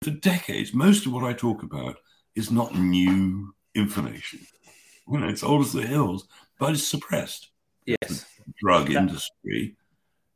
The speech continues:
Speaker 1: you know, has bribed the media and bribed governments, and the profits, the profits on vitamin C, you know, uh,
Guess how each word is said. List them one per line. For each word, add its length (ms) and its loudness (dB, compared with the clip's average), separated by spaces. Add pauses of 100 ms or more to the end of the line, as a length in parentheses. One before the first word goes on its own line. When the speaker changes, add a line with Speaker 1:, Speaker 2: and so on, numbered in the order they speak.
Speaker 1:
you 80 -2
know, 60 2
has 100 4
bribed 760 2
the 80 -4
media 360 0
and 100 2
bribed 320 0
governments, 560 -4
and 180 -4 (380)
the 80 -8
profits, 500 -2 (260)
the 60 -8
profits 420 6
on 320 2 (160)
vitamin 440 0
C, 320 -2 (600)
you 180 -6
know, 220 -8 (280)
uh, 300 -10